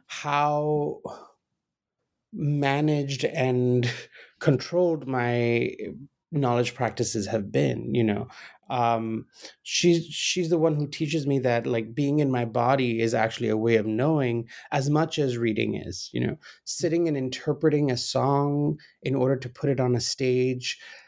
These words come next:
being in community with others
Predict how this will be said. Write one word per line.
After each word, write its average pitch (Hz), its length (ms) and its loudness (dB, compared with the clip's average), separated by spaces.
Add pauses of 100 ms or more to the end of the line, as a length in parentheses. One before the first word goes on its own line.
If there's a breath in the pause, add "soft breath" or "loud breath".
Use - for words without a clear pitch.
(300 loud breath)
being 165 300 0
in 156 140 2
community 143 440 0
with 135 260 2
others 127 800 0